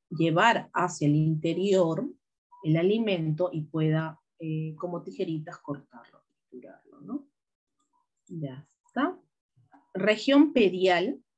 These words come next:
el pie. Todos los moluscos tienen pie. En los caracoles se llama suela, en los choros se llama chara. ¿Cuál es el pie mis-, de un choro? Estos pelitos que ves aquí,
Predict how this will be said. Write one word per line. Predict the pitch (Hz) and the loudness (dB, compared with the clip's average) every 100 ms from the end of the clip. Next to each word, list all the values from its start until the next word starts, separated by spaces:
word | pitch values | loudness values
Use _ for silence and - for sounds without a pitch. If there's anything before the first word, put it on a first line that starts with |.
| _ | _
el | 151 143 143 - | -2 -2 -2 -6
pie. | 156 123 123 _ _ _ _ | -4 -4 -10 _ _ _ _
Todos | 294 311 320 320 | 4 6 6 6
los | 247 208 196 | 6 2 -4
moluscos | 180 170 175 190 - 277 - | -8 -4 -2 -4 -4 -6 -4
tienen | 156 147 151 | -2 0 0
pie. | 151 262 277 285 _ _ _ _ _ 170 | 0 -2 -2 -4 _ _ _ _ _ -8
En | 175 | -2
los | 156 151 | 0 0
caracoles | 180 226 240 208 185 196 | 0 0 0 2 2 0
se | 151 | -4
llama | 139 135 147 | -4 -4 -6
suela, | - - 262 226 151 143 - _ - | -6 -4 0 2 2 0 -4 _ -8
en | 143 | -6
los | 143 - | -6 -8
choros | - 175 170 | -4 -4 -4
se | - | -8
llama | 135 139 139 147 156 | -10 -10 -6 -6 -6
chara. | - 226 160 147 - | -2 -2 -2 -6 -6
¿Cuál | 277 359 | -2 -2
es | 370 | 0
el | 262 | -4
pie | 254 254 | 0 2
mis-, | 247 240 233 | 4 2 0
de | 196 | -4
un | 202 208 | -4 -6
choro? | 269 233 156 - - _ | -2 -2 -4 -12 -18 _
Estos | - 196 - 196 | -8 -8 -8 -12
pelitos | - 160 139 - - | -4 -2 -2 -8 -20
que | 131 | -20
ves | 127 | -18
aquí, | 151 | -20